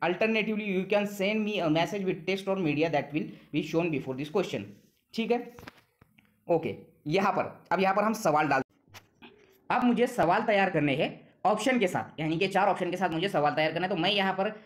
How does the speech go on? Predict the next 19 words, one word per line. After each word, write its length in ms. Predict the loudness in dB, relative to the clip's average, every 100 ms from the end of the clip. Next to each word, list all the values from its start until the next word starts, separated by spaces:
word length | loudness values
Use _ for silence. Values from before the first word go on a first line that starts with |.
| _ _
यहाँ 260 | -4 0 2
पर 80 | 0
tick 180 | 0 0
करूँगा 220 | 2 2
क्रिएट 340 | 0 0 0 0
अ 40 |
क्वेश्चन 340 | 0 0 0 -2
पर, 180 | -4 -8 -4
यहाँ 220 | 0 0 2
poll 160 | 2 2
question। 320 | 0 0 -4 -6 -20 _
अब 140 | -4 -2
यहाँ 180 | 0 2
पर 100 | 2
मैं 100 | 0
सवाल 340 | 2 2 2 0
बना 240 | 0 2 2
रहा 200 | 0 2
हूँ, 200 | 0